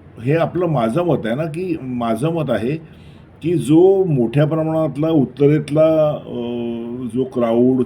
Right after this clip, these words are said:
किंवा जी मंडळी यायची गोव्यामध्ये, त्यांना एक अजून, अ,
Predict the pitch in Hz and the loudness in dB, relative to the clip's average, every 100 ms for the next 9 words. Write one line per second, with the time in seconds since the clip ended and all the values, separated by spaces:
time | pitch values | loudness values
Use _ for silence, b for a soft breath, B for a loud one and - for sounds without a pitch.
0 | - 117 120 110 123 127 127 113 113 113 | 0 0 0 -2 0 0 0 -2 -2 0
1 | 123 123 110 104 - 127 113 110 110 110 | 2 2 0 -2 -2 0 0 0 -4 -4
2 | 110 113 B B B B - 151 165 208 | -6 -8 B B B B -2 0 0 -2
3 | 170 180 165 190 185 151 147 | 0 0 2 2 0 -4 -4